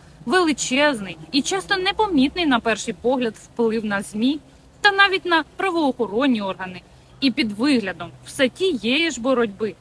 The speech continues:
з сектантами та сектами лобіювала зміни в законодавстві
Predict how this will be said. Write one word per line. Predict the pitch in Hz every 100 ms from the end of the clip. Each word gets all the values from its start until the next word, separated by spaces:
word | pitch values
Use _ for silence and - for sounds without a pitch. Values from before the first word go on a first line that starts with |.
| -
з |
сектантами | - 247 - - 277 339 262 196 185 170 - - - _ _ -
та | 285
сектами | - 269 214 - 190 190 180 - - -
лобіювала | 381 392 285 311 294 220 269 277 175 160 -
зміни | 214 302 415 427 403
в |
законодавстві | 330 - 370 359 254 220 185 - - 180